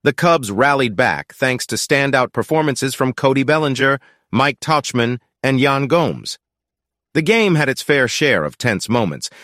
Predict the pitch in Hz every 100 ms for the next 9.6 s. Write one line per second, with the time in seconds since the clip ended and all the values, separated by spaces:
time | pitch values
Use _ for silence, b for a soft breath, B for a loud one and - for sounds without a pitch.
0 | B - - 208 - 160 139 131 113 131
1 | 123 117 92 110 117 135 127 - 160 147
2 | 80 78 85 87 104 131 85 - 95 87
3 | - 101 90 - 95 113 90 80 82 113
4 | 92 65 - _ _ _ _ _ _ _
5 | 151 - 165 151 190 175 - 160 175 175
6 | 117 104 107 131 127 123 113 110 110 107
7 | - 175 165 131 110 - - 160 127 98
8 | 90 90 - 143 113 117 143 139 92 85
9 | 87 117 151 85 - -